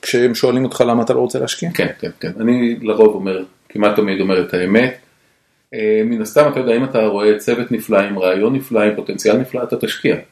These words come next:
Speaker 2: אם אתה לא משקיע, כנראה אחד מהאלמנטים האלה חסר. זה יכול להיות או שהרעיון אתה לא מתחבר אליו, או שהרעיון פשוט דבילי, וגם יש הרבה כאלה, או שמשהו ביזמים לא נראה לך, או שהיזם הראשי שם אתה לא מתחבר אליו, אתה יודע.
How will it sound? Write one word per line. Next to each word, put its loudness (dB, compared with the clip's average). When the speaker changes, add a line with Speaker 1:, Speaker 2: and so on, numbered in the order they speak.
Speaker 2:
אם -2
אתה 2
לא 4
משקיע, -2
כנראה 2
אחד 0
מהאלמנטים 0
האלה -2
חסר. 0
זה 2
יכול 2
להיות 0
או -2
שהרעיון 0
אתה -2
לא 0
מתחבר -2
אליו, 0
או -2
שהרעיון 0
פשוט -6
דבילי, 0
וגם 0
יש -4
הרבה 2
כאלה, -2
או 4
שמשהו 0
ביזמים 2
לא -2
נראה -6
לך, -6
או -2
שהיזם 2
הראשי -4
שם -4
אתה 0
לא 4
מתחבר -2
אליו, 0
אתה -8
יודע. 4